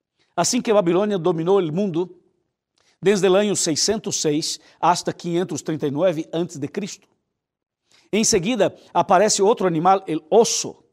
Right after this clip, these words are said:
que representaba el imperio Medo-Persia, que domina Babilonia, que domina el mundo a partir del quinientos treinta y nueve hasta tres tres uno antes de Cristo.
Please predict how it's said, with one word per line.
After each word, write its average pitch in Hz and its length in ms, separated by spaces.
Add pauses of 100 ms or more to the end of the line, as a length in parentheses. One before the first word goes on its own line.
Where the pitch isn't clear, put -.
(480)
que 196 140
representaba 180 600
el 160 60
imperio 185 540 (180)
Medo-Persia, 170 1200 (240)
que 196 140
domina 202 580
Babilonia, 143 600 (180)
que 202 140
domina 214 420
el 202 100
mundo 156 460 (140)
a 175 180
partir 175 300
del 202 160
quinientos 170 500
treinta 185 240
y 147 60
nueve 170 340
hasta 180 280
tres - 360
tres 147 300
uno 214 360 (640)
antes 202 320
de 147 100
Cristo. - 440